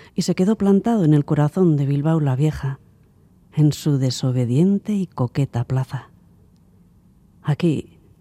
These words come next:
luce desde entonces, majestuoso, tótem ecológico. "Este árbol hace la fotosíntesis de todo el barrio", comenta Lier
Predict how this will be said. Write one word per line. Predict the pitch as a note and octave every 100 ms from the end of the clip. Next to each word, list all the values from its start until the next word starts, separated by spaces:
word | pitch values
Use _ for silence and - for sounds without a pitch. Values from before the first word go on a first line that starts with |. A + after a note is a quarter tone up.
| _ -
luce | D3 C3+ D3+ F#3+ C#3+
desde | B2+ C3+
entonces, | C3+ C#3+ E3 D#3+ C#3 C3+ - _ _ _ -
majestuoso, | - C3 - B2+ - - B2+ D3+ - C3+ - _ _ _ _ _ _ _
tótem | - G3 - C3+ C3 B2+ -
ecológico. | C#3+ C#3+ D3+ C3 - C3 - _ _ _ _ _ _ _ _ _ _ _ _ _ _ _ _
"Este | A#3 - C4
árbol | B3 B3+ C#4 A3+ E3 - _ _ -
hace | F#3+ - F3+
la | C#3 C3
fotosíntesis | - C#3 C#3+ C3+ A#3 B3+ A#3 - B3+ -
de | C#3+ D#3
todo | - _ G3+ F3 C#3+
el | C3+
barrio", | C#3+ B2+ C3 B2+ _ _ _ _ _ _ _ _
comenta | D3+ D#3 E3+ D#3 C#3
Lier | D3+ D#3 C#3+